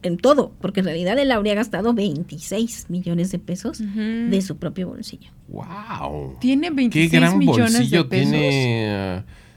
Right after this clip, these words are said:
Speaker 3: tiene Adán Augusto.
Speaker 1: De
Speaker 2: Porque,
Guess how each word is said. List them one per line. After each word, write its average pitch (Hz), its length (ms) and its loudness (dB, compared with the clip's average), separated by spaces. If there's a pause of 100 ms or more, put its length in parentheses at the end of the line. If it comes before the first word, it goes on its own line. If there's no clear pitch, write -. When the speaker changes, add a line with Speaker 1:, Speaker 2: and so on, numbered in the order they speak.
(160)
Speaker 3:
tiene 120 180 0
Adán 135 240 2
Augusto. 80 840 -6 (240)
Speaker 1:
De 196 80 -4
Speaker 2:
Porque, 233 400 0